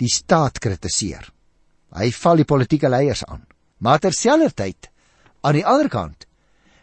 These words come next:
kritiseer hy ook die kerk. Hy val naamlik die profete en die priesters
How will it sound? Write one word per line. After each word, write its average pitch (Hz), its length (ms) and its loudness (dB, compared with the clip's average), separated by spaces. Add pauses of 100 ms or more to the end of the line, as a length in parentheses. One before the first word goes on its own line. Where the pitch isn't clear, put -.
(140)
kritiseer 185 640 4
hy 185 100 6
ook 190 240 4
die 208 140 0
kerk. - 400 0 (840)
Hy 185 160 4
val 214 320 4
naamlik 165 600 4 (760)
die 156 240 4
profete 165 760 4 (520)
en 165 220 6
die 170 100 4
priesters - 640 0